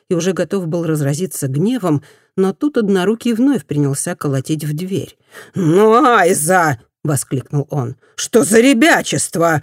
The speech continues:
Дон Антонио — человек занятой и не может терять время на то, чтобы появляться, когда тебе заблагорассудится. Сейчас же выходи,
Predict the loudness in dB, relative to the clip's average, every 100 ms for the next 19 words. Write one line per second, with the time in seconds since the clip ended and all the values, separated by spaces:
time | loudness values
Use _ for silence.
0 | -6 0 2 4 2 2 2 4 4 4
1 | 2 2 2 2 2 2 2 4 4 2
2 | -2 2 4 6 6 6 4 0 2 2
3 | 2 2 4 4 4 4 2 0 2 2
4 | 4 4 4 4 2 2 0 0 0 2
5 | 4 2 4 4 4 4 4 4 2 0
6 | -4 -4 -4 -2 -2 -4 -6 -2 -2 0
7 | 2 4 4 2 2 4 4 2 2 0